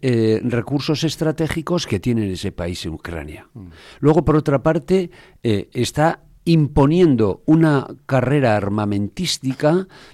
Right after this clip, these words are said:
Speaker 1: de, eh, y una dependencia de las industrias armamentísticas de Estados Unidos, dando valor a un hecho que éticamente es inaceptable, que es lo que le llaman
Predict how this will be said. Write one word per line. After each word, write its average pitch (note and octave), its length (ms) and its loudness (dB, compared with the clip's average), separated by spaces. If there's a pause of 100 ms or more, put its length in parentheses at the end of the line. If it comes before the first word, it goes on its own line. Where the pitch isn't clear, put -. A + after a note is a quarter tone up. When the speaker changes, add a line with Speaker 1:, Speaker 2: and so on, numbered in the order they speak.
Speaker 1:
de, G2+ 720 0
eh, - 180 -16
y C3+ 140 2
una D#3 180 6
dependencia D3+ 720 0
de F#2 80 -4
las F#2+ 220 -4
industrias C#3+ 560 -2
armamentísticas C3+ 920 -4
de F2+ 80 -4
Estados C#3+ 440 -2
Unidos, D#3 460 2
dando C#3+ 300 4
valor E3 400 4 (320)
a G#2+ 160 -4
un C3 220 2
hecho A2 320 0
que G2+ 180 -2
éticamente C#3+ 680 2
es F#2 120 -6
inaceptable, E3+ 880 2 (220)
que A2 240 2
es - 220 -2
lo A2+ 180 -6
que F2+ 100 -4
le F#2 100 -2
llaman E3 380 4